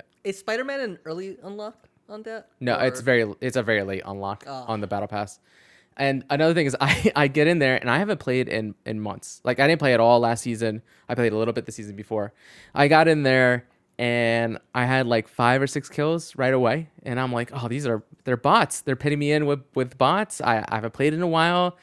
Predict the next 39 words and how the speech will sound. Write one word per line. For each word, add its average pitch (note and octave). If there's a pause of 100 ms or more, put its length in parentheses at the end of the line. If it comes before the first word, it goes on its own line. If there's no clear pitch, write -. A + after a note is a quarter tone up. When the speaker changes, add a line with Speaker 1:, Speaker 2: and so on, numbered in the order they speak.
(240)
Speaker 2:
Skill-based A2
matchmaking A#2
is G#2+
doing A#2
its G#2+
job, D3+
easing A#2
me A#2
back A#2
in." D3 (840)
And C3
then C3+
I C3+
see D3
somebody D3
running C3
across D#3+
and A#2+
I G#2
start G#2+
shooting B2
at A2
them, A2
like, G#2+
"Oh, C3
here's A2+
another A2
bot." C3 (1300)
And B2
then A#2+
all B2
of A#2
a B2
sudden A2
they've G#2+
built G#2+
the A2
Sears G#2+
Tower. G#2